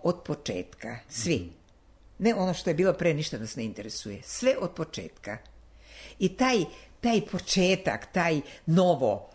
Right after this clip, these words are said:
Speaker 1: hoće-, hoćemo drugo, nećemo ono onako, hoćemo da vidimo drugačije to slikarstvo, drugačiju umetnost, to smo imali svi. A s-, različito smo radili, nije, naravno, <sighs>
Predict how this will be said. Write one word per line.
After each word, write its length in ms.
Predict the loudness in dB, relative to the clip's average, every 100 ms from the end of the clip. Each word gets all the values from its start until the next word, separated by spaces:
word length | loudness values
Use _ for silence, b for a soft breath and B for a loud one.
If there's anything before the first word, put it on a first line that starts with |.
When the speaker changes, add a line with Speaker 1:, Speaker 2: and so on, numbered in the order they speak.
| -12
Speaker 1:
hoće-, 280 | -8 -2 0
hoćemo 400 | 2 2 2 2
drugo, 520 | 4 2 2 0 0 2
nećemo 560 | 2 2 0 0 0
ono 200 | -2 -2
onako, 400 | -2 -2 -4 0
hoćemo 360 | 0 2 2 2
da 100 | 2
vidimo 460 | 2 2 4 4 2 B B
drugačije 760 | 2 2 4 0 0 2 4 4
to 220 | 2 -2
slikarstvo, 760 | -2 -4 -2 0 0 -2 -6 -6
drugačiju 540 | -4 0 0 0 -4
umetnost, 440 | 0 -2 -2 -8 -8 B B
to 140 | 0
smo 140 | 4 4
imali 260 | 4 4 2
svi. 420 | 0 2 0 -2 -12 _ _ B B B
A 120 | -4 -4 -10 -10
s-, 160 | -6 2
različito 720 | 2 4 4 2 2 -4 -4
smo 220 | -4 -4
radili, 500 | -2 -2 -4 -6 -6
nije, 360 | -4 0 0 0 B B B
naravno, 680 | -2 2 4 4 4 4
<sighs> 0 | 4